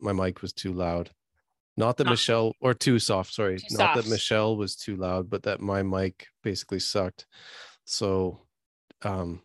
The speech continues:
Speaker 1: thanks for the feedback. I forget who gave it to us. I'll have to give him a shout out, but thank you. So, uh, Michelle.
Speaker 2: I, I am also quite loud just as a human though. So it might have also just been me. <laughs>
Speaker 1: Mm,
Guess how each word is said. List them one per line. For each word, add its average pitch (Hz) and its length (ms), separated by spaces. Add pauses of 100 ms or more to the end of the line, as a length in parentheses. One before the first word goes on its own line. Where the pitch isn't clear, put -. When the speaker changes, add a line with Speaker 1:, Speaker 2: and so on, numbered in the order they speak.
(500)
Speaker 1:
thanks 98 260
for - 120
the 92 80
feedback. 92 500
I - 20
forget 98 320
who 104 80
gave 90 200
it 87 80
to - 100
us. 92 200
I'll 110 60
have 95 80
to - 80
give 92 80
him 92 80
a 87 40
shout 90 240
out, 87 160
but 101 100
thank 120 260
you. 98 140
So, 117 320 (480)
uh, 107 300 (120)
Michelle. 120 520 (340)
Speaker 2:
I, 240 380
I 240 140 (120)
am 254 240
also 208 580 (240)
quite 165 360
loud 151 460
just - 560
as 143 180
a 139 40
human 156 440
though. 170 240
So 147 320
it 156 180
might 143 220
have 139 100
also 135 300
just - 260
been 139 160
me. 143 120 (300)
<laughs> 294 80 (1160)
Speaker 1:
Mm, 123 600